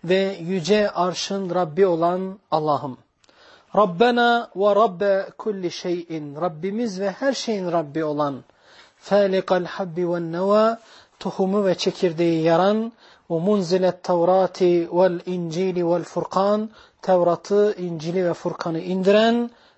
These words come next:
Eûzu bike min şerri kulli şeyin ente âhidun binasiyetihi. Perçeminden tuttuğu her şeyin şerrinden sana sığınırım. Allahümme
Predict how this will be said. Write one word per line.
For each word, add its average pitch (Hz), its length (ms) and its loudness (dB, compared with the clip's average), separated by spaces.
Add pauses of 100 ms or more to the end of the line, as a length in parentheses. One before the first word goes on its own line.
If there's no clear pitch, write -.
(140)
Eûzu 190 640 0
bike 196 320 0
min 180 300 -2
şerri 185 680 0
kulli 196 420 -2
şeyin 185 840 -2
ente 190 500 -2
âhidun 165 600 -2
binasiyetihi. 151 1000 -2 (600)
Perçeminden 190 800 2
tuttuğu 190 520 0
her 247 260 4
şeyin 233 680 2 (400)
şerrinden 185 960 0 (280)
sana 180 440 0 (140)
sığınırım. 175 760 0 (840)
Allahümme 233 760 4